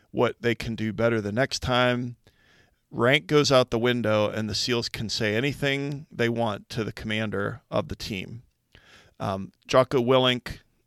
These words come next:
wrote a book called Extreme Ownership and gets into a lot about the after action report and applies it to leadership. But a leader needs to, a servant leader needs to display that foresight,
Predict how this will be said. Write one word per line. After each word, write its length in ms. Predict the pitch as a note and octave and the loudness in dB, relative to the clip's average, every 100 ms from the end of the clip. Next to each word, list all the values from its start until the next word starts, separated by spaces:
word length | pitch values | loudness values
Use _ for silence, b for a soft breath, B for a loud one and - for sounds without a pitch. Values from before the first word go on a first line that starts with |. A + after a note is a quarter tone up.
| _ _ _ - | _ _ _ -2
wrote 240 | B2 A#2 | 0 2
a 20 | |
book 300 | G2+ A#2 A#2 | 2 -2 -2
called 240 | - A2 G#2+ | -2 0 0
Extreme 420 | - - A#2+ A2+ | -4 -4 -2 0
Ownership 540 | A#2 G#2 - G#2 - | -2 -2 0 -2 -2
and 260 | F2 F#2 G2+ B B B | -6 -8 -12 B B B
gets 240 | A#2+ A#2 | -4 -2
into 400 | B2 A#2 - A2+ | -2 -2 -4 -4
a 40 | G#2 | -2
lot 300 | G#2 A2 G2+ | 2 4 2
about 420 | F#2+ G2+ G2 - | 0 -2 -2 -4
the 300 | G2 F#2+ - - | -4 -4 -4 -2
after 400 | G#2+ - G2+ - | -2 0 -8 -2
action 420 | G#2+ G#2+ - G2+ | -2 -2 -6 -8
report 440 | F#2+ - B2+ G#2+ | -10 -6 -2 -2
and 140 | G2 F#2+ | -4 -10
applies 420 | - A2 G2+ G2+ | -6 -2 0 -2
it 140 | G#2 | -8
to 340 | - - G#2 G2+ b b b b | -10 -4 -4 -4 b b b b
leadership. 600 | - A2+ G#2+ - G2+ - _ _ _ _ _ _ | -6 -4 -2 -2 -4 -6 _ _ _ _ _ _
But 200 | B2 A2 - _ - | -2 -2 -4 _ -6
a 140 | A#2+ | -4
leader 300 | A2+ C3+ C3+ | 0 2 2
needs 280 | B2+ B2 - | 2 -4 -4
to, 340 | - A#2 A2 - | 0 0 0 -2
a 40 | |
servant 360 | - C3+ B2+ - | -2 0 0 -4
leader 180 | A#2+ | -4
needs 300 | A#2 A#2 A2+ | -2 -4 -6
to 100 | - | -10
display 440 | A2+ G2+ - A#2 A2+ | -8 -8 -6 -2 0
that 180 | A2+ - | 0 -2
foresight, 640 | C#3+ C#3 - C3+ B2+ - | 0 2 4 4 4 0